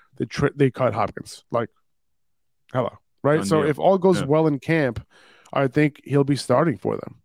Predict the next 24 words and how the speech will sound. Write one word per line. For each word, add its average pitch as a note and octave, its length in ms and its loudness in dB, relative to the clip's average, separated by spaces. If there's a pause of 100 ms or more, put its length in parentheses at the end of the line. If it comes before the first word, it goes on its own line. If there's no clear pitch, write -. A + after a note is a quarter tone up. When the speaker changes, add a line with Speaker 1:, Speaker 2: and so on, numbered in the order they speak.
(100)
Speaker 1:
Like, B2 240 0 (300)
you D#3 80 4
know, D3+ 60 4
I C#3 60 2
can't A3 180 2
be G#3+ 100 -2
too D#3+ 220 -2
excited D#3+ 340 0
for D3+ 120 -2
him D#3 160 0
in B2+ 80 0
year C3 140 4
one, A#2 200 0
obviously, C#3+ 560 0 (420)
given C#3 260 2
the D#3 80 2
quarterback D#3 380 4
situation, E3+ 640 2
but C3 140 2
I B2+ 160 4
am D#3+ 100 2
excited C#3+ 540 0
for A#2 160 -6
him, A2+ 320 -4